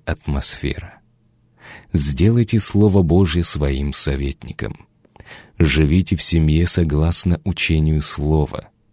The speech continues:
Тогда вы будете поступать в согласии с этими истинами и в церкви, и воплощать их в своих делах. Небесные принципы помогут вам поступить благородно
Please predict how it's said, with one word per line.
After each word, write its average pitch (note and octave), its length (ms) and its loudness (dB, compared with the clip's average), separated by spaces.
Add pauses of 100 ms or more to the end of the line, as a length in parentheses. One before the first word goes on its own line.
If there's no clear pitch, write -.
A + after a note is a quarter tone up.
(400)
Тогда D2+ 420 0
вы D#2+ 140 2
будете D#2 380 0
поступать E2+ 560 0
в - 60 -6
согласии D#2+ 640 0
с - 120 -2
этими E2+ 320 0
истинами E2 640 0
и E2+ 160 -4
в - 80 -4
церкви, - 680 -2 (320)
и F#2+ 80 4
воплощать F#2+ 680 2
их G2+ 120 -2
в - 80 -4
своих D#2 440 2
делах. C#2 680 -6 (960)
Небесные G#2 680 2
принципы F#2+ 500 2
помогут D#2 460 0
вам D2 200 0
поступить D#2 580 -2
благородно D2+ 840 0